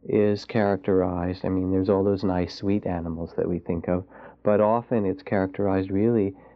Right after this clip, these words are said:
as a, a realm that's, um, got a lot of fear in it about eating,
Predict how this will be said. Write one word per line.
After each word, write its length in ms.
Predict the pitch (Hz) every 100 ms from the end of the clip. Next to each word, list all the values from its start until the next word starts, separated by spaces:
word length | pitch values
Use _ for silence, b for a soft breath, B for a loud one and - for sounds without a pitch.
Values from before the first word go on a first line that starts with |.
| B -
as 360 | 101 101 95
a, 160 | 113 104 - _ -
a 100 | 110
realm 400 | 110 110 110 117
that's, 280 | 113 107 - _ - -
um, 340 | 101 104 - - _ _ _ _ _ _ - _ -
got 220 | 117 113
a 60 |
lot 360 | 113 117 123 165
of 100 | 165 -
fear 360 | - 123 131 123
in 200 | 87 82
it 200 | 85 - b b b -
about 420 | 98 101 101 - -
eating, 480 | 117 120 135 160